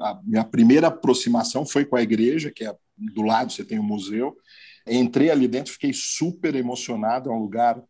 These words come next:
sei lá, quatro por cinco, não sei, é muito pequeno, uma igreja pequena, e olha que você olha pro teto, ela tá abarrotada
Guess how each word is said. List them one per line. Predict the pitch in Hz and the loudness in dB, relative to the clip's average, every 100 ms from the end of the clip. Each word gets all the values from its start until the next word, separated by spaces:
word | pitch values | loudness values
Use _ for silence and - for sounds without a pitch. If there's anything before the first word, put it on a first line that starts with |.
| _ | _
sei | - - | -16 -6
lá, | 107 101 92 - _ _ | 0 0 0 -8 _ _
quatro | - 117 123 113 | 0 2 2 0
por | - 98 | 0 -2
cinco, | - - 107 127 117 98 | -2 0 4 4 2 0
não | 107 | 0
sei, | 110 113 | 2 4
é | |
muito | - - - | 6 6 4
pequeno, | - - 113 117 | 2 2 4 4
uma | 120 | 6
igreja | 107 107 107 | 6 6 4
pequena, | 110 135 - 135 151 | 2 -2 -2 0 0
e | 165 170 - | 0 -2 0
olha | 135 156 165 | 0 2 0
que | - | -2
você | 165 | -2
olha | 139 143 | -2 -2
pro | 131 | -8
teto, | 139 135 131 135 | -12 -8 -6 -6
ela | 151 | -6
tá | 123 170 170 | -4 -4 -4
abarrotada | 151 147 139 151 156 160 - 131 131 139 160 165 | -4 -4 -2 -4 -4 -8 -4 -2 -2 -2 -8 -14